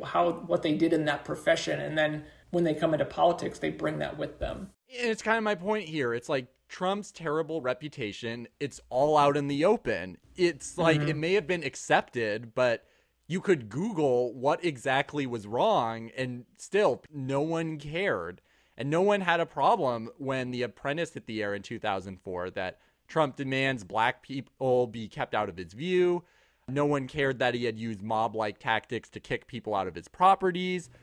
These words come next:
Speaker 2: No one
Speaker 1: Mm-hmm.
Speaker 2: cared about the fact that he screwed over the working class we're supposed to think he cares so much about and ran away from his debts. No one cared that he published a full-page ad in New York's most read publications to demand that five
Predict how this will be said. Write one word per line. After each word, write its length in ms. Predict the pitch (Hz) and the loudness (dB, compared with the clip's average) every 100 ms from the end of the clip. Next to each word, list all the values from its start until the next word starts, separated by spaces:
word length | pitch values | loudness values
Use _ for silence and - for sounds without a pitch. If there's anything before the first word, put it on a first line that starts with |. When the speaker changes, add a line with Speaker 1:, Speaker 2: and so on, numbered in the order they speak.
| - | -6
Speaker 2:
No 180 | 160 147 | 0 2
one 180 | 143 143 | 2 0
Speaker 1:
Mm-hmm. 100 | 143 | 0
Speaker 2:
cared 240 | 139 135 | 2 2
about 260 | 120 120 117 | 2 0 0
the 60 | |
fact 320 | 117 123 120 139 | 0 0 0 -2
that 140 | 117 | -2
he 80 | 110 | -4
screwed 320 | - 139 127 | -8 -4 0
over 320 | 127 123 135 | 0 2 -2
the 260 | 117 113 101 | 0 -2 0
working 380 | 117 131 117 98 | -2 -4 -8 -6
class 500 | - 110 156 170 - | 2 4 4 2 -8
we're 220 | 143 147 | -2 -2
supposed 380 | - - 151 147 | -2 -2 -2 -2
to 80 | 139 | -8
think 180 | 151 | -6
he 80 | 135 | -6
cares 320 | 117 135 143 | -4 -2 -2
so 140 | - 151 | 0 0
much 200 | 147 - | 0 -2
about 440 | 147 147 151 151 | 2 6 6 4
and 120 | 117 | 0
ran 200 | 110 123 | -4 -4
away 420 | 123 117 117 117 117 _ _ - | -2 -2 -2 -4 -8 _ _ -4
from 180 | 120 107 | -2 -2
his 200 | 87 87 | -8 -2
debts. 580 | 139 170 156 - - _ _ _ 120 | 4 4 2 -4 -20 _ _ _ -2
No 160 | 143 | 2
one 240 | 156 151 143 | 2 2 0
cared 380 | 165 147 151 | 2 2 4
that 160 | 151 147 | 2 0
he 80 | 151 | -2
published 460 | 160 160 165 160 | 0 0 0 0
a 40 | 160 | -2
full-page 480 | 165 165 175 160 185 | 0 0 -2 -2 2
ad 340 | 202 147 113 | 4 6 2
in 140 | 117 | -2
New 80 | 127 | -2
York's 400 | 147 143 139 - | 0 2 0 -2
most 300 | 127 143 - | -2 -2 -2
read 180 | 147 135 | -4 -2
publications 960 | 147 143 135 160 175 - 117 104 113 _ _ - | -4 -4 -4 -4 -4 -4 -6 -6 -10 _ _ -6
to 120 | 147 | -2
demand 460 | 131 127 147 147 135 | -2 0 0 2 0
that 220 | 123 - | 0 2
five 340 | 135 147 135 | 4 4 2